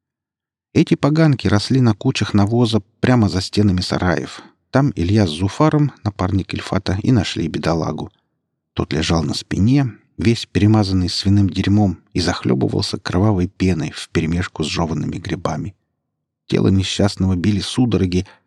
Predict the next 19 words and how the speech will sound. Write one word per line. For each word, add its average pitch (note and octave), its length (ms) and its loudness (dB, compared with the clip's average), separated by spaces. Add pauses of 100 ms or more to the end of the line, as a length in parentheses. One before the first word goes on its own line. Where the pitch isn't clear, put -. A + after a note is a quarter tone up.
а G2 100 -10
смуглая D#2+ 480 0
кожа A2 360 0
приобрела E2 500 -6
фиолетовый - 600 -6
оттенок. - 600 -10 (580)
Через D#2 240 0
минуту F2 500 0 (160)
парень E2 380 -4
умер. D2 380 -8 (2000)
«Ну, C#3+ 140 4
вот E3 300 2
и B2+ 40 2
покушали», — A#2+ 840 4 (320)
хлопнув F2 500 -4
в D#2 40 -6
ладоши, F2 380 -2
произнес E2+ 460 -4
Годогост, - 680 -4